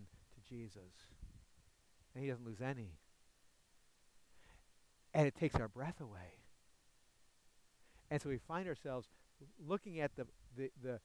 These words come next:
historical redemptive story in the scriptures and in our own lives, and we say, "Wow, if he could take me, who is dead in my trespasses and sins, and make me alive, and if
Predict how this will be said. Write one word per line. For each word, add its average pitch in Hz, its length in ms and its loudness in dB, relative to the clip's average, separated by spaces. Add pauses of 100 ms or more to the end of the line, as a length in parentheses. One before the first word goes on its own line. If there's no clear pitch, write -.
historical 185 540 10
redemptive 151 540 6
story 147 480 0 (420)
in 160 100 -2
the 127 80 -8
scriptures 214 540 8
and 160 160 -2
in 156 60 -2
our 143 120 2
own 156 80 2 (200)
lives, 196 160 12
and 147 80 -6
we 139 60 -8
say, 139 200 6 (240)
"Wow, 175 340 12 (260)
if 170 200 12 (280)
he 233 160 10
could - 200 2
take 208 280 12 (280)
me, 196 260 8
who 165 160 2
is 147 160 4
dead 208 180 12
in 226 60 -4
my 202 100 4
trespasses 190 600 8
and 156 220 -2
sins, 185 220 6
and 139 140 0
make 180 240 12
me 175 60 -2
alive, 139 520 12 (340)
and 175 160 8
if 175 140 8